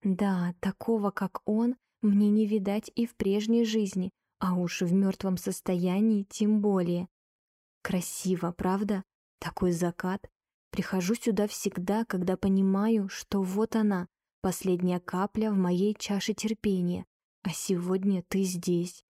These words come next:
сказал ангел. «Мешаю?» Совсем скисла. «Нет,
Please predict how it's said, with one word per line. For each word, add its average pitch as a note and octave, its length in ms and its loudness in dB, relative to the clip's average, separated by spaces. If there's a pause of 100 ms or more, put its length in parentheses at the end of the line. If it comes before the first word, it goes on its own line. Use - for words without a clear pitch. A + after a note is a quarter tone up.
сказал F#3+ 540 -4
ангел. F3 480 -2 (440)
«Мешаю?» A3 760 0 (240)
Совсем G#3 580 -2
скисла. F#3+ 640 -6 (500)
«Нет, G3 560 2